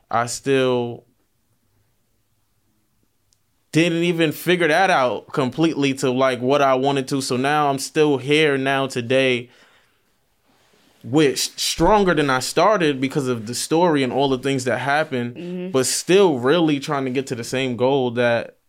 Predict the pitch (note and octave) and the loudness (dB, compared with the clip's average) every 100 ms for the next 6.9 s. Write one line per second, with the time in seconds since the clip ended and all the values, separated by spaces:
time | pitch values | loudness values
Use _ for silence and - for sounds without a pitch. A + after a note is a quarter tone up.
0 | - A#2+ A#2 A#2+ A#2+ B2+ B2 B2 B2 A#2+ | -8 -4 -4 -4 -4 -2 -4 -4 -6 -4
1 | A#2 A2+ D3 A#2 G#2+ - A2+ G#2+ G#2+ D#3+ | -2 0 0 -2 -4 -2 -2 0 -4 -6
2 | G3+ G#3 B2+ C#3 A#2+ G#2+ A2+ _ _ _ | -4 2 4 4 0 -4 -12 _ _ _
3 | _ _ _ - D3+ D3+ A2+ - - G#3 | _ _ _ -18 -6 -2 -2 -2 -12 -12
4 | - A#2 B2+ B2+ C#3+ C#3 C3 A#2+ B2+ C3 | -6 0 2 2 2 2 2 2 2 2
5 | A#2 A#2+ C3+ B2+ B2 B2 B2 A2+ A2+ A#2 | 2 2 2 2 0 2 0 -2 -2 -2
6 | B2+ A2+ A2 A#2 C3 A#2 B2 B2 - | -2 -4 -2 0 0 0 -2 -2 -6